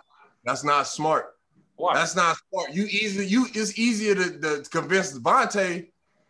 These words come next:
Speaker 1: to franchise and let us sign Shaq. 'Cause Vontae was a
Speaker 2: I mean,
Speaker 1: first
Speaker 2: either,
Speaker 1: round
Speaker 2: either way you do it, one of them gets franchise tagged and the other one gets signed.
Speaker 1: Like I said, I'm cool with Chris Godwin doing that.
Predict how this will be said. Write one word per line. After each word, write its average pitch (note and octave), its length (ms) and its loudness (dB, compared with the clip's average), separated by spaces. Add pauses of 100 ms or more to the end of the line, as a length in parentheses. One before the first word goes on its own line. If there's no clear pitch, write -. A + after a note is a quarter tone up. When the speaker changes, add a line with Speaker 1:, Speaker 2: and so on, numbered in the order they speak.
(120)
Speaker 1:
to F3 100 -6
franchise F#3+ 920 2 (580)
and D3+ 180 0
let F3+ 200 4
us F3+ 200 2
sign F#3 280 6
Shaq. A#3+ 300 0 (1040)
'Cause E3+ 240 0
Vontae A3+ 440 4
was F#3 140 -4
a - 120 0
Speaker 2:
I F#3+ 140 4
mean, G3 200 2
Speaker 1:
first F#3+ 120 -2
Speaker 2:
either, A3+ 200 0
Speaker 1:
round A3+ 200 -4
Speaker 2:
either A3+ 260 4
way G3 160 6
you D#3 160 -2
do F#3+ 280 2
it, B2 100 -4
one E3+ 200 4
of D#3 100 0
them C3+ 160 -4
gets B2+ 220 -2
franchise C3+ 580 -2
tagged G#2+ 340 -2
and G#2+ 140 -10
the A2 100 -6
other B2 220 0
one A2+ 160 -4
gets G#2 240 -10
signed. F#2+ 340 -6
Speaker 1:
Like G3+ 160 -8
I G#3 40 -12
said, G3+ 220 -4
I'm A3+ 160 0
cool D4 340 -2
with G3+ 160 2 (1000)
Chris G#3 240 0
Godwin G3+ 380 2
doing G#3 240 0
that. G#3+ 220 -4